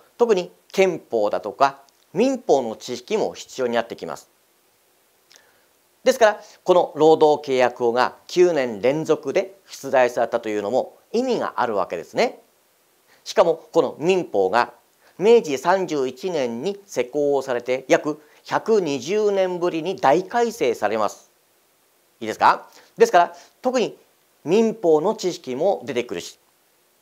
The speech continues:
憲法の知識もちょっと出てくるし、そして、この労働契約法の知識も当然出てくるということになるわけですね。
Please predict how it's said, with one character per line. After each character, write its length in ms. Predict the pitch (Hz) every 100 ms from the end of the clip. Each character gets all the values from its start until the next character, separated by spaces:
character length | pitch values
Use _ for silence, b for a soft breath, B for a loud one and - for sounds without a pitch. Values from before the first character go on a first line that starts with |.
| _ _ _ _ _
憲 300 | 269 269 254 -
法 140 | 190
の 140 | 143
知 160 | - 156
識 160 | - 165
も 100 | 135
ち 100 | 202
ょ 20 |
っ 40 |
と 60 | -
出 100 | 104
て 60 |
く 100 | 104
る 60 | 80
し、 140 | - _ _ _ _ _ _ _ _ _ _ _
そ 100 | 196
し 40 |
て、 240 | 208 - B -
こ 100 | 151
の 120 | 113
労 260 | 165 175
働 300 | 170 165 156
契 120 | 156 143
約 280 | 143 131
法 200 | 120 127
の 120 | 123 120
知 180 | 131
識 160 | 117 170
も 120 | 160 -
当 320 | - 127 165
然 220 | 220 233
出 100 | 175
て 120 | 147
く 120 | 127 120
る 80 |
と 100 | -
い 80 | 98
う 60 | 92
こ 100 | 92
と 100 | 95
に 60 |
な 80 | 87
る 60 | 82
わ 60 |
け 80 | 73
で 60 | -
す 80 | -
ね。 280 | 240 277